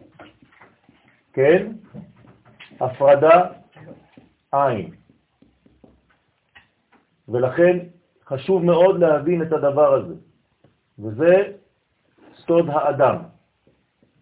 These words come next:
האדם זה מובן של תיקון כמובן, ג' קווים. זאת אומרת שהאדם הוא אלכסוני,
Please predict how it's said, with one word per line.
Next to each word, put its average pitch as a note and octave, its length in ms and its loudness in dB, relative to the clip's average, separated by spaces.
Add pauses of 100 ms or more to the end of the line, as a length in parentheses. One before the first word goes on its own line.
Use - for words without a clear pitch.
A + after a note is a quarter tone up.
(1200)
האדם D#3 560 -2
זה D#3 280 -2
מובן C#3 440 -8
של C#3+ 220 -12
תיקון D3 380 -14
כמובן, C3 560 -6
ג' C#3 320 -10
קווים. G#2 400 -8 (1200)
זאת G2+ 140 -18
אומרת C#3 280 -6
שהאדם C#3+ 440 0
הוא D3 300 -2
אלכסוני, D3+ 840 -2